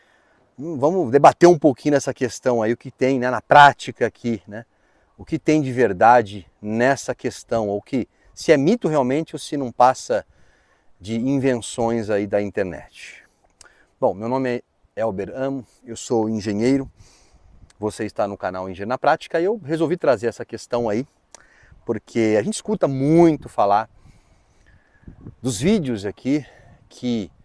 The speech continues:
o concreto não pode ser depositado diretamente no solo, porque ele perde, ele enfraquece, et cetera, et cetera. Bom, vamos avaliar o seguinte, pessoal.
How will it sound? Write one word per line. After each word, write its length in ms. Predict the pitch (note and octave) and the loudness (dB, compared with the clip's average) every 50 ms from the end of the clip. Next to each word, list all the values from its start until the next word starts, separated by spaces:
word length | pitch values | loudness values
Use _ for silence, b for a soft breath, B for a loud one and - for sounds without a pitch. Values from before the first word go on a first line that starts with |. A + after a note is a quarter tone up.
| - - - - - - - - _ _ _ _ - - - - - | -20 -20 -20 -20 -18 -18 -18 -20 _ _ _ _ -20 -20 -14 -10 -8
o 100 | E3 F3 | 0 4
concreto 480 | - G3+ - - D#3 F3 G3 F#3+ - | 4 4 6 8 8 8 8 8 4
não 160 | C#3+ D#3 F#3+ | 0 0 0
pode 500 | - - - C3 D3+ F3 E3+ C#3+ B2 A#2+ | 0 0 4 6 8 8 8 6 2 -6
ser 280 | G#2+ - - - C3+ C#3 | -10 -10 -4 -2 -2 0
depositado 880 | B2+ A#2+ B2+ - - B2 A#2+ G#2+ G#2+ G#2 F#2 - A2+ A#2 B2+ B2 A#2 A2+ | 0 0 -2 -2 -2 -4 -4 -4 -4 -6 0 4 4 6 6 4 0 -4
diretamente 840 | G#2+ A#2+ G#2+ A#2+ D3 E3 D#3 - C#3+ B2+ B2+ B2+ C3+ C3+ - - B2+ | -2 2 4 4 4 4 2 0 -4 -4 -4 -6 -8 -10 -12 -12 -12
no 100 | B2 G#2+ | -12 -12
solo, 540 | - - - A#2+ C#3 D3+ C#3+ C3 A#2+ A2 G2+ | -10 -2 2 6 6 8 8 6 4 0 -6
porque 280 | _ - G#2 - - | _ -18 -14 -10 -6
ele 160 | A2+ A2 A2 | -6 -6 -6
perde, 720 | G2+ _ - A2 C3 D3 D3+ D3 C#3 B2+ A#2 A2 G#2 G#2+ | -6 _ 2 6 8 8 10 8 8 6 2 -2 -6 -8
ele 100 | A2+ A2 | -6 -6
enfraquece, 1160 | A#2 G#2+ - - A2 G#2 - _ _ - C3 C3+ C#3+ C#3 C3 B2+ B2 A2+ - - - - - A#2+ A2+ A2 G#2+ G#2+ | -6 -8 -6 -4 -6 -6 -6 _ _ -2 0 2 2 2 2 0 -2 -4 -8 -14 -20 -18 -14 -12 -12 -10 -10 -10
et 120 | G#2+ A2 - | -10 -12 -12
cetera, 360 | - - A#2 G#2+ - G#2+ G#2+ | -10 -10 -8 -8 -8 -12 -18
et 80 | - - | -20 -20
cetera. 180 | - E2 - _ - | -20 -20 -20 _ -14
Bom, 100 | - - _ _ _ b b b b b b b b b b b b b b b b b b | -14 -14 _ _ _ b b b b b b b b b b b b b b b b b b
vamos 140 | - C4 C#4+ | 4 6 8
avaliar 300 | C4+ B3+ A#3 G#3+ G3+ G#3 | 10 10 10 10 8 6
o 60 | F#3+ | 4
seguinte, 360 | - - F3+ D3+ C#3 A2+ - | 4 -2 -6 -6 -6 -6 -8
pessoal. 400 | - A#2+ A2+ - - C3+ G#2+ - | -10 -12 -4 2 2 2 2 2